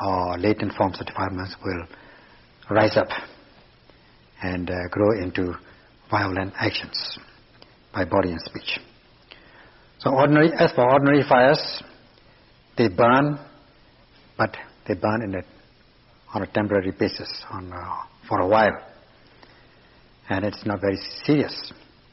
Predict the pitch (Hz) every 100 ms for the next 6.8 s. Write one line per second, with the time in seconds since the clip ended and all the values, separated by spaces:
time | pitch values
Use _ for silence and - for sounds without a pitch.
0 | - 110 - 117 - 107 - - - 110
1 | - - 101 92 92 - - - 123 -
2 | 104 - 123 123 90 - - - _ -
3 | - - - _ - 113 117 135 127 117
4 | 92 107 - - - _ _ _ _ _
5 | _ _ _ - 117 - 113 110 104 98
6 | 95 82 - 101 - - 95